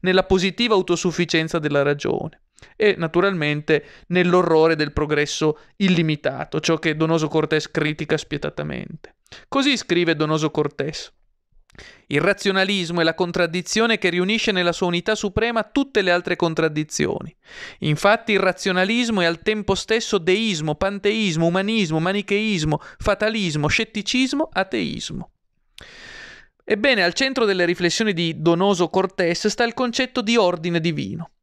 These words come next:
L'ordine divino è il fondamento primario tanto del creato quanto della storia. La natura e l'umanità risultano sorrette per Donoso Cortés da un complesso di leggi che le governano.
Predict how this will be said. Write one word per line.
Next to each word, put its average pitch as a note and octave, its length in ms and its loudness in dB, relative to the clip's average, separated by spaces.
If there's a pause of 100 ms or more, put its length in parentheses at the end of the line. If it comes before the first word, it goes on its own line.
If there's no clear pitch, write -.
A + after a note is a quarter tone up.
(280)
L'ordine A#3 420 2
divino B3 340 0
è G#3+ 60 2
il G3 60 -2
fondamento A3 880 0
primario A#3 640 0
tanto B3 340 -2
del F#3 200 0
creato A#3 460 2
quanto F3+ 320 0
della D#3 220 -2
storia. - 520 -6 (480)
La F#3 140 2
natura A#3+ 340 2
e - 20 4
l'umanità G#3+ 640 0
risultano F#3+ 540 0
sorrette F#3+ 540 0
per D#3+ 180 0
Donoso F3+ 380 0
Cortés G3+ 720 -2 (300)
da G#3 120 0
un A3 140 -2
complesso A#3 560 0
di F3+ 120 -2
leggi D3+ 360 0
che G#3 120 0
le G3+ 120 2
governano. D3+ 760 -4